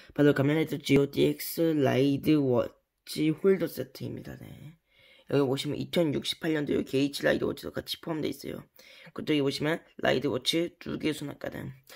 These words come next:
근데 또 웃긴 게 <laughs> 여기 게이츠가 안 그려져 있고 지오가 그려져 있네. <laughs> 왜 그렇지? 뭐,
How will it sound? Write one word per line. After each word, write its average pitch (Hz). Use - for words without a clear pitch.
근데 -
또 147
웃긴 151
게 165
<laughs> -
여기 151
게이츠가 -
안 131
그려져 165
있고 -
지오가 165
그려져 -
있네. 131
<laughs> -
왜 -
그렇지? -
뭐, 143